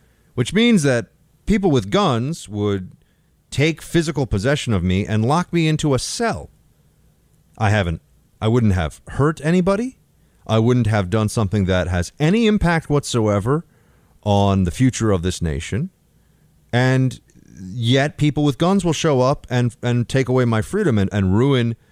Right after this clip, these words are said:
certainly my life in the near term and perhaps for good,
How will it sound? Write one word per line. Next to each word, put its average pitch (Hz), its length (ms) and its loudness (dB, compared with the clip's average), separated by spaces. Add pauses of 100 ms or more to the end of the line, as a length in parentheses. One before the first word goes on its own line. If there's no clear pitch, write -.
(320)
certainly 107 480 0
my 90 160 2
life 104 320 0
in 98 80 0
the 87 60 2
near 117 200 2
term 98 220 -4
and 90 100 -4
perhaps 98 380 -4
for 87 180 -10
good, 127 460 0